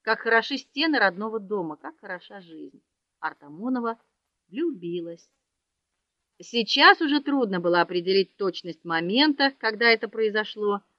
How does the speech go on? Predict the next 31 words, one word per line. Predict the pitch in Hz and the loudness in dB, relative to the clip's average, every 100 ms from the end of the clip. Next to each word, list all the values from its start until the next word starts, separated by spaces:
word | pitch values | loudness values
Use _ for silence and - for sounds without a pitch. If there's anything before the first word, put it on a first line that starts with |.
| _ _ _ _ | _ _ _ _
Когда | 247 247 381 | 2 4 2
Киреев | - 226 220 202 - - | 4 4 8 6 4 -4
не | 226 226 | 0 0
поступил | 214 - 196 180 220 277 320 | -2 -8 -10 -10 -4 0 0
и | |
стоял | - 254 247 | 0 2 2
в | 226 | 2
стороне | - 233 233 233 | 0 4 4 4
отбракованный, | 220 196 220 - 233 214 208 202 196 190 _ _ _ | 0 0 -2 0 0 2 2 0 -2 -4 _ _ _
или | 156 156 | -4 0
осенью, | 190 269 - 233 226 220 214 _ - | 6 8 6 4 0 2 0 _ -6
когда | 220 220 | -2 0
впервые | - 226 214 220 | 0 0 4 6
появился | 214 220 208 208 214 | 4 2 2 0 -2
в | 185 | -8
группе, | 180 208 202 - 202 185 - _ _ _ _ - | -4 -2 -2 -4 -6 -6 -8 _ _ _ _ -6
лицо | 254 320 - 214 240 | -2 -2 2 4 6
на | 226 | 4
кухне, | 226 220 208 202 | 2 -2 -2 -8
когда | 196 185 196 | -8 -4 -2
увидела | 190 196 190 | 0 -2 -2
его | 190 190 | -2 0
мрачные | 190 190 180 - 180 | 2 2 0 -4 -10
глаза, | 175 180 175 180 170 - _ - | -4 -4 -2 0 0 -2 _ -6
а | 190 | 0
в | 202 | 2
общем, | 196 - 185 - _ | 2 -2 -8 -10 _
какое | 180 - 311 359 247 | -14 -8 -2 0 0
это | 208 | -2
имеет | 185 190 190 | -4 -2 -4
значение? | 175 185 - 175 156 151 147 | -6 -10 -8 -10 -8 -10 -12